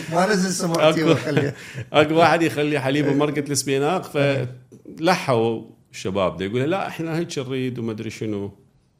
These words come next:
Speaker 2: طلعت صدق طيبة.
Speaker 1: إيه.
Speaker 2: طلعت طيبة، هي هم خطية ما صدقت.
Speaker 1: إيه، إيه.
Speaker 2: إيه، قلت لها: "بس لا تلحين بالحليب زايد.
Speaker 1: إيه.
Speaker 2: امشي، احنا كل مرة بين فترة فترة راح ندرج عن طريق،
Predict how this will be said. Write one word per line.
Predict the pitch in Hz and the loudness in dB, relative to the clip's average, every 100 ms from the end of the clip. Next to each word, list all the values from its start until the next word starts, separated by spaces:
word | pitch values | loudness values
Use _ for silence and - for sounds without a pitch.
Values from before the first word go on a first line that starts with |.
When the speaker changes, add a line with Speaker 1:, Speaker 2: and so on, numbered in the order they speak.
| _ _ _ _ _ _ _ 90 90 | _ _ _ _ _ _ _ -10 -2
Speaker 2:
طلعت | 135 160 | 0 0
صدق | 165 214 | -2 -4
طيبة. | 196 165 87 69 - _ | -2 -4 -4 -10 -18 _
Speaker 1:
إيه. | 123 135 - - _ _ 117 | -8 -8 -8 -20 _ _ -2
Speaker 2:
طلعت | 139 147 143 | 0 2 2
طيبة، | 180 135 | 2 2
هي | 110 156 160 | 2 2 2
هم | 143 | 0
خطية | 135 131 143 | -2 0 2
ما | 135 | 2
صدقت. | 135 123 101 76 67 - 127 | 0 -2 -2 -4 -8 -8 -4
Speaker 1:
إيه، | 135 | -2
إيه. | 131 123 | -2 -4
Speaker 2:
إيه، | 131 95 95 | -2 -2 -2
قلت | 101 - | -4 0
لها: | 147 | 0
"بس | 151 190 | 2 2
لا | |
تلحين | 190 180 - 139 123 | 0 0 0 2 2
بالحليب | 120 117 117 120 | 2 0 2 2
زايد. | 101 110 104 107 107 - | 2 2 4 4 0 -6
Speaker 1:
إيه. | 135 117 - 143 | -6 -6 -4 0
Speaker 2:
امشي، | 165 123 147 | 0 0 0
احنا | 139 | 0
كل | 127 151 | 0 2
مرة | 156 143 | 2 2
بين | 123 127 | 2 0
فترة | 143 139 127 | -2 -2 -2
فترة | 131 131 131 | -2 0 0
راح | 113 | 0
ندرج | 110 120 110 101 98 | 0 0 0 0 0
عن | 104 | -2
طريق، | 92 87 85 | -2 -2 -4